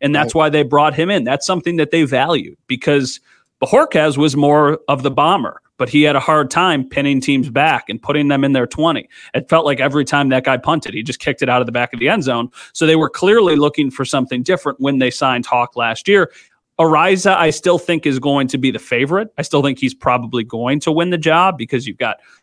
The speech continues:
Speaker 1: so many factors. Cost-controlled contract, obviously super raw talent, the ability to let him continue to grow as a player, but I don't think it's over.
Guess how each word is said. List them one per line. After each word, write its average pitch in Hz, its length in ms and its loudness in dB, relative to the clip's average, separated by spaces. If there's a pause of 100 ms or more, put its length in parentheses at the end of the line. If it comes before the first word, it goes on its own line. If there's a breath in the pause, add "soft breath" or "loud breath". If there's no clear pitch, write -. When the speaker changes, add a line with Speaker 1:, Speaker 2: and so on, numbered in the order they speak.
Speaker 1:
so - 160 0
many 185 140 -2
factors. 110 640 -6
Cost-controlled 139 720 -2
contract, 120 800 -2
obviously 131 560 0
super 127 400 -4
raw 117 180 -2
talent, 117 560 -6 (480 loud breath)
the 135 120 2
ability 151 480 2
to 127 100 0
let 131 240 0
him 135 180 -2
continue 139 440 0
to 120 80 -4
grow 123 360 0
as 117 80 -4
a 113 60 -4
player, 127 540 0 (180)
but 147 340 2 (320 loud breath)
I 135 60 0
don't 165 100 4
think 170 120 2
it's 143 100 0
over. 120 420 0